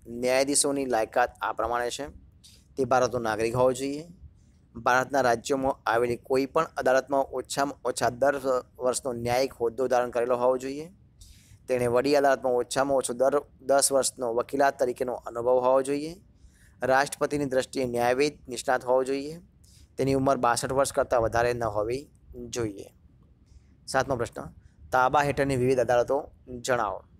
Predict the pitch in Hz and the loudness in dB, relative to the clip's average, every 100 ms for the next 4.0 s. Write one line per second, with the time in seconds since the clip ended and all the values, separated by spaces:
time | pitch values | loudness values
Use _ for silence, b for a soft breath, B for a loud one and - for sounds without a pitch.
0 | _ 117 113 123 127 151 _ _ _ - | _ -8 -4 -2 -2 -4 _ _ _ -20
1 | _ _ _ _ - _ - b b - | _ _ _ _ -20 _ -20 b b -8
2 | 120 123 135 - b b b - 127 127 | 0 2 0 -2 b b b 0 2 2
3 | 143 160 143 127 139 139 147 131 - 101 | 0 0 0 2 4 4 4 2 -4 -16